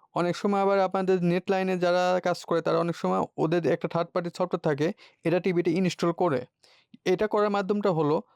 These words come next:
আপনি এটা করতে পারবেন প্লে স্টোর বাদে। আপনাকে ওই সফটওয়্যারটা আগে যে কোনো ডিভাইসের মাধ্যমে ডাউনলোড করে আপনাকে একটা পেন ড্রাইভে নিতে হবে।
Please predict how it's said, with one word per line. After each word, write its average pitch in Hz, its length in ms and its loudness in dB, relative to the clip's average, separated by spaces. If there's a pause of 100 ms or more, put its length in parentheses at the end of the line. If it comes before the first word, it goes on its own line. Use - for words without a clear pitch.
(160)
আপনি 170 340 0
এটা 202 140 2
করতে 208 260 0
পারবেন 175 300 0
প্লে 185 280 2
স্টোর 190 220 -2
বাদে। 156 380 0
আপনাকে 170 380 -2
ওই 175 60 2
সফটওয়্যারটা 190 520 -2
আগে 185 180 2
যে 170 140 0
কোনো 175 280 0
ডিভাইসের 170 440 0
মাধ্যমে 170 460 -2
ডাউনলোড 170 400 0
করে 185 300 0
আপনাকে 170 320 -2
একটা 165 140 -2
পেন 160 240 0
ড্রাইভে 170 220 -2
নিতে 175 220 -2
হবে। 175 300 2